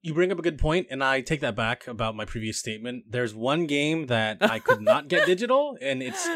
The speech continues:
Speaker 1: Ring Fit Adventure. That's the only game I have that is
Speaker 2: <laughs>
Speaker 1: permanently inside my Switch because you cannot buy that one digital. The physical version only exists because when you buy the physical version, you also get the ring and the, the thigh strap for
Speaker 2: Oh, that
Speaker 1: the
Speaker 2: makes
Speaker 1: other
Speaker 2: sense.
Speaker 1: Joy-Con.
Speaker 2: Yeah.
Speaker 1: Yeah.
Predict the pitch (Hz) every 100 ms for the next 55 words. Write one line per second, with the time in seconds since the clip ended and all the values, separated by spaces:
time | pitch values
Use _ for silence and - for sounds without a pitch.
0 | 127 156 160 139 113 110 - 98 98 104
1 | 131 131 123 120 - - 113 349 - -
2 | 403 214 349 - 156 180 180 160 156 139
3 | 139 139 139 127 123 117 110 - 139 143
4 | - 113 - 101 101 98 - - - -
5 | 131 127 120 160 160 160 160 160 156 151
6 | 170 185 190 190 _ 117 113 135 139 139
7 | 139 135 143 127 131 143 131 113 165 180
8 | - 120 113 107 101 95 - - - 107
9 | 92 120 156 151 156 165 156 180 175 160
10 | 113 120 - 123 120 - 107 143 196 226
11 | 214 120 117 107 107 101 98 - - -
12 | _ - 104 101 95 127 131 120 - 104
13 | 98 - 101 202 233 254 285 208 180 160
14 | - - 156 156 - 107 101